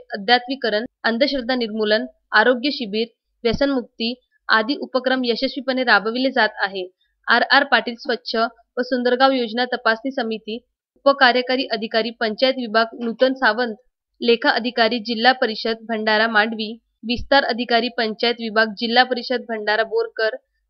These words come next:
गटविकास अधिकारी पंचायत समिती पवनी प्रमिला वाळुंज, विस्तार अधिकारी समिती पवनी भोयर, सरपंच ग्रामपंचायत बामणी यादव मेंगरे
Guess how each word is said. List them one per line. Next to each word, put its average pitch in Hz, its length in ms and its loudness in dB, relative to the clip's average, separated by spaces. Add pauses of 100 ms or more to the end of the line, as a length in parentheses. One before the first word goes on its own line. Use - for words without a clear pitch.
गटविकास 240 560 0
अधिकारी 233 520 -2
पंचायत 233 300 -2 (100)
समिती 220 420 -6 (400)
पवनी 240 220 0
प्रमिला 240 360 -2
वाळुंज, 220 420 0 (380)
विस्तार 233 300 0
अधिकारी 247 480 -2
समिती 226 520 -6 (360)
पवनी 247 240 0
भोयर, 233 380 2 (220)
सरपंच 254 540 0
ग्रामपंचायत 233 680 0 (320)
बामणी 240 420 4
यादव 233 360 2 (120)
मेंगरे 233 420 -2